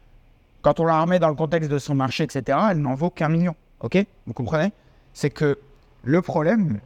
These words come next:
c'est que le patrimoine immobilier dans une société va venir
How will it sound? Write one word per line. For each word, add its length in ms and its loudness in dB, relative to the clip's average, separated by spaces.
c'est 200 -2
que 140 -6
le 40 -2
patrimoine 540 0
immobilier 460 0
dans 140 -2
une 120 -2
société 500 -2
va 160 2
venir 400 0